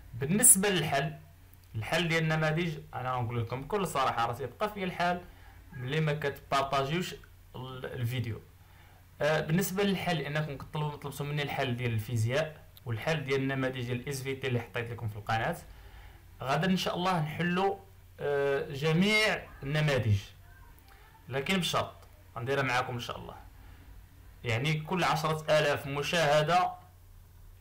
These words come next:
بحل نموذج من هاد العشر نماذج. عندنا حنا عشر نماذج الآن مس-، ديال الرياضيات، كل عشرة آلاف مشاهدة غنحل لكم نموذج، الحل ديال النموذج، عشرين ألف مشاهدة نموذجين،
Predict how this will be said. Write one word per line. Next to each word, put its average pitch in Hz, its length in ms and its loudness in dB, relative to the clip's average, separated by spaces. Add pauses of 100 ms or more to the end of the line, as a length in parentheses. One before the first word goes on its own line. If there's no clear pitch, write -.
(120)
بحل 156 920 0
نموذج 156 420 2
من 143 120 -4
هاد 151 280 -2 (240)
العشر 135 520 2 (580)
نماذج. 113 400 4 (320)
عندنا 127 240 -4
حنا 135 180 -4
عشر 151 480 0 (100)
نماذج 123 400 -4
الآن 127 300 -4
مس-، 120 240 -8
ديال 123 180 -4
الرياضيات، 117 600 0 (1200)
كل 170 240 0
عشرة 139 280 2
آلاف 156 140 4
مشاهدة 143 840 2 (380)
غنحل 135 300 -4
لكم 127 320 0
نموذج، 110 380 0 (240)
الحل 147 300 -2
ديال 123 140 -2
النموذج، 104 480 -4
عشرين 151 320 -4
ألف 156 220 0
مشاهدة 147 560 2
نموذجين، 123 680 -4